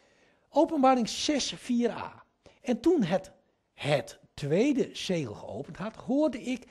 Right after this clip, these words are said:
het tweede dier zeggen: "Kom en zie." En een ander paard ging uit dat rood was. Dat willen we dus nu behandelen. Hier spreekt het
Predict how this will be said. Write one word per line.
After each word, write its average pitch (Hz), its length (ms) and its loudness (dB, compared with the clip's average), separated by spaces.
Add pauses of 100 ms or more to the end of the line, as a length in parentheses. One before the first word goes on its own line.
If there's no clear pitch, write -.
(140)
het - 240 -10 (180)
tweede 294 400 0
dier 262 260 2
zeggen: 240 580 -4
"Kom 185 320 4
en 147 340 -8
zie." - 480 -4 (500)
En 240 160 2
een 202 160 2
ander 359 300 2
paard 196 280 0
ging 202 240 -4
uit 185 360 0
dat 196 340 -4 (340)
rood 262 400 4
was. - 440 -12
Dat - 200 -12
willen 120 180 -6
we 120 60 -12
dus 160 180 -8
nu 247 160 -2
behandelen. 170 380 -4 (640)
Hier 285 280 4
spreekt - 540 0 (140)
het - 260 -12